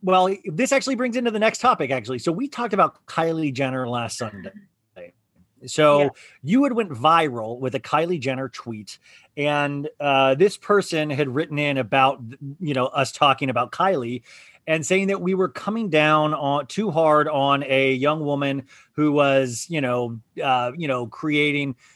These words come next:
Speaker 1: her own wealth and blah, blah, blah. You know, I'm, I'm not, I'm paraphrasing, so I could get this completely wrong. But she also,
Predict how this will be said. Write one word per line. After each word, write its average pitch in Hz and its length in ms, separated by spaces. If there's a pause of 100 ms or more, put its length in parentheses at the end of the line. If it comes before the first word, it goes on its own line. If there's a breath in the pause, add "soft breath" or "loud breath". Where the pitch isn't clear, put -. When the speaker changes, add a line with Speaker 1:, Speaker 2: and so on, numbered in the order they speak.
(120)
Speaker 1:
her 135 160
own 127 100
wealth 165 320
and 131 80
blah, 143 120
blah, - 80
blah. 175 320
You 170 160
know, 156 120
I'm, 170 140
I'm 170 100
not, 175 220
I'm 147 80
paraphrasing, 127 540
so 131 260
I 135 140
could 151 220
get 135 140 (120)
this 135 180 (100)
completely 147 320
wrong. 160 240 (340 loud breath)
But 185 120
she 277 140
also, 294 400